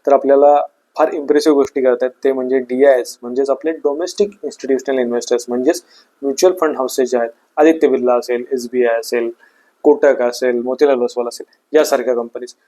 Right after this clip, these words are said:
यांनी गेल्या दोन वर्षामध्ये, दोन ते तीन वर्षामध्ये जवळजवळ आपला स्टेक डबल केला या कंपनीमध्ये. म्हणजेच पंधरा टक्के त्यांचा स्टेक होता एकवीस साली, तोच मार्च दोन हजार चोवीसला आहे जवळजवळ एकतीस टक्के. तर हे जे मोठे प्लेयर्स आहेत,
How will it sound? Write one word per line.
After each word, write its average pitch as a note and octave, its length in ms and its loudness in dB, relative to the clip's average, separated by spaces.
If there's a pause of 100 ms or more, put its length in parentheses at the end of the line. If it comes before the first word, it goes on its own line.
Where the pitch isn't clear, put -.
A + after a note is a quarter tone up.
(160)
यांनी C#3+ 320 -2
गेल्या B2+ 320 2 (300)
दोन D#3 180 6
वर्षामध्ये, C3 520 0 (460)
दोन C#3+ 140 -4
ते D3 100 0
तीन F#3 260 2
वर्षामध्ये B2+ 500 2
जवळजवळ A#2+ 340 -4
आपला A#2+ 160 -6
स्टेक B2+ 240 -6 (120)
डबल C#3 300 2
केला B2 260 0
या A#2+ 120 0
कंपनीमध्ये. A#2+ 600 -8
म्हणजेच B2 240 -10
पंधरा C3 380 -2
टक्के - 300 0
त्यांचा C3+ 260 0
स्टेक B2+ 260 -2
होता B2 220 -2
एकवीस D3+ 380 -2
साली, B2 180 0 (420)
तोच C#3+ 200 2
मार्च C3 280 0
दोन B2+ 120 0
हजार B2+ 160 4
चोवीसला B2+ 480 0
आहे B2+ 160 0
जवळजवळ B2+ 440 0
एकतीस - 420 -10
टक्के. - 220 -10 (720)
तर F#3 160 4 (680)
हे D#3+ 240 -2
जे E3 260 2 (200)
मोठे D3 300 0
प्लेयर्स D3+ 360 4
आहेत, A#2+ 120 -6